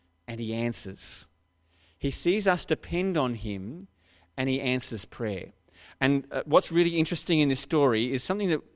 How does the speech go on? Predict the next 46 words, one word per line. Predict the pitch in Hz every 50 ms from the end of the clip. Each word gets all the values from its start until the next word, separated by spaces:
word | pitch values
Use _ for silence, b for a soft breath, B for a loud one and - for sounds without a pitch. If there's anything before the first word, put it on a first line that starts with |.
| _ _ _ _ _ 76 82 _
you, | - 135 139
you | - 151 185 190
and | 160 147
I | 147 135 131
would | 123 120 110
just | 127 - -
read | 139 123 139 139 135 120 -
past. | - 131 127 120 104 107 151 - - _ - _
I | 120 127
have | 156 156
to | - 131
find | - 147 139 139 135
this | 123 - -
in | 117 107
stuff | - - 131 120 -
in | 113 101
commentaries. | - - 131 127 117 104 - 107 98 107 165 220 - B B B B B B
But | 175 160
verse | 135 160 190 190 185 -
two, | - - 139 110
have | 101 165
a | 233
look | 320 -
at | 277
verse | 208 165 139 135 -
two. | - - 131 107 90 101 180 262 285 - B B B B B B B B B B B B B _
This | 196 220 320
is | 320 269
all | 277 247
going | 190 214 190 185 190 175
on | 165 156 151
in | 156 143 143 143
the | 139
region | 131 139 135 135 123 135 127
of | 131 120
Moriah. | 127 135 143 147 147 160 175 185 190 190 175 110 78 - - _ _ _ _ _ _ _ _ _ b b b b b b b -
Now, | 170 170 143 120 101 151 - _ _ _ _ _ _ _ -
name | 120 120 117 123 123
that | 113 101
just | - 120 -
goes | - 120 117 127
over | 123 127 120
my | 117 127 131 156 185
head, | 180 - 123 107 117 175 - - B B B B B B B
but | - 180 180 -
Moriah, | 180 175 180 175 170 170 196 214 262 302 302 208 117 92 80 - 269 262